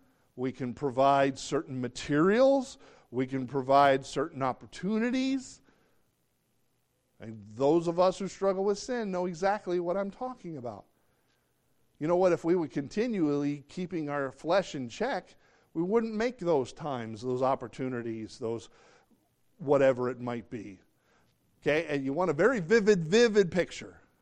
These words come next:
right? If you're an alcoholic, what don't you have in the house? Alcohol,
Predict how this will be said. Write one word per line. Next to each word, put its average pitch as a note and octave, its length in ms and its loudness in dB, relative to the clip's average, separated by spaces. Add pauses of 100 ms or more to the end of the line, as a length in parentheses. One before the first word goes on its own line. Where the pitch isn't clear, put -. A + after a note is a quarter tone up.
(280)
right? D3+ 300 -2 (340)
If A#2+ 100 -8
you're E3+ 160 4
an F3 80 2
alcoholic, G3 640 6 (420)
what D#3+ 400 4
don't F#3+ 280 4
you G3 140 -2
have D#3+ 320 0
in D3+ 200 -6
the C#3 80 -6
house? - 440 -10 (1080)
Alcohol, B3+ 760 6